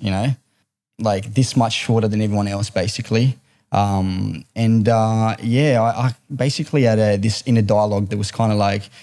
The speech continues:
you know, you could perhaps swim for another eight years and, and be lucky to make a relay team. Uh, 'cause I was a sprinter, I used to swim fifty, hundred freestyle and fifty, hundred butterfly.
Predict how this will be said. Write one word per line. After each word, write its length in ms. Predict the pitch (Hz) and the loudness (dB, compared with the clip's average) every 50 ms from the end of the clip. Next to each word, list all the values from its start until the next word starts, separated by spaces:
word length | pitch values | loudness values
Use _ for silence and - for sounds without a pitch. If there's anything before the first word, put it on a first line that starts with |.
| - _ - | -10 _ 0
you 40 | |
know, 60 | 113 107 | 2 2
you 160 | 107 107 110 | 4 2 2
could 180 | - - 113 | 0 -2 -2
perhaps 380 | - 127 117 - 123 120 120 - | 0 0 2 2 2 0 0 -4
swim 360 | - - - 120 113 110 107 | -6 -6 -2 0 0 0 0
for 140 | 104 - 110 | 0 0 -2
another 300 | 107 104 101 101 101 95 - | 0 0 0 0 0 0 0
eight 180 | 107 110 113 98 | 0 -2 0 0
years 380 | 101 107 107 107 107 104 101 | 0 0 0 0 0 0 0
and, 180 | 104 101 104 - | 0 -2 -2 0
and 160 | 98 104 101 | 0 0 2
be 100 | 98 110 | 2 2
lucky 300 | 107 104 104 110 - 117 | 0 0 0 0 0 -2
to 140 | 104 - - | -2 0 0
make 240 | 110 104 104 101 - | 0 0 0 0 0
a 140 | 104 98 92 | 0 0 0
relay 360 | 104 104 110 110 110 101 98 | 0 2 2 2 2 0 0
team. 380 | 95 - 107 101 120 156 170 - - - - - - - _ - | -2 -2 0 0 0 0 -2 -4 -8 -16 -20 -20 -20 -18 _ -10
Uh, 160 | - 104 95 | -8 -6 -4
'cause 160 | 104 - 107 | -2 0 2
I 40 | 110 | 2
was 140 | 107 110 101 | 2 2 2
a 60 | 101 | 0
sprinter, 420 | 98 - - - 113 110 101 - | -2 -2 -2 0 2 2 4 4
I 40 | 101 | 2
used 240 | 98 98 98 98 - | 2 2 0 -2 -4
to 40 | - | -6
swim 280 | - - 110 104 107 | -6 -2 0 0 0
fifty, 380 | 98 - - 101 - - - 104 | 0 0 -2 -4 -2 -2 0 0
hundred 260 | 98 104 107 95 95 | 2 2 0 -2 -4
freestyle 560 | - - 101 101 101 - - - 101 104 98 | -4 -2 -2 -2 -2 -2 -2 -2 0 0 0
and 160 | 101 101 104 - | 0 -2 -2 -2
fifty, 260 | - 110 98 - 110 | -2 -2 0 0 2
hundred 220 | 107 104 104 98 | 2 2 2 0
butterfly. 480 | - 98 104 113 - - 123 135 160 | 0 -2 -2 -2 -2 0 0 0 0